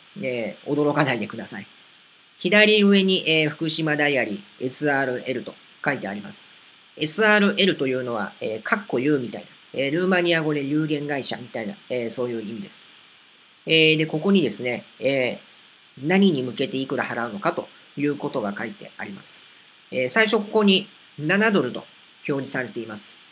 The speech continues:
えー、これはですね、えー、ここにある下のちっちゃいボックスの数字を変えることで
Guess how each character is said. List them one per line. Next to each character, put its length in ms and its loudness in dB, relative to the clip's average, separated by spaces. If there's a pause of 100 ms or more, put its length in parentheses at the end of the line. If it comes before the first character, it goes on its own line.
(240)
え 240 4
ー、 0 -
こ 120 -2
れ 140 4
は 200 2
で 100 -4
す 140 -4
ね、 200 -4 (120)
え 100 -8
ー、 60 -6
こ 140 -8
こ 100 -2
に 160 2
あ 80 0
る 160 -8 (120)
下 240 -4
の 240 -2 (380)
ち 80 -14
っ 80 -20
ち 80 -4
ゃ 60 4
い 80 0
ボ 100 -6
ッ 40 -10 (120)
ク 80 -12
ス 220 -8 (560)
の 260 -4 (480)
数 300 -2
字 160 4
を 240 2 (280)
変 120 2
え 80 4
る 80 -2
こ 140 -8
と 120 -8
で 240 -2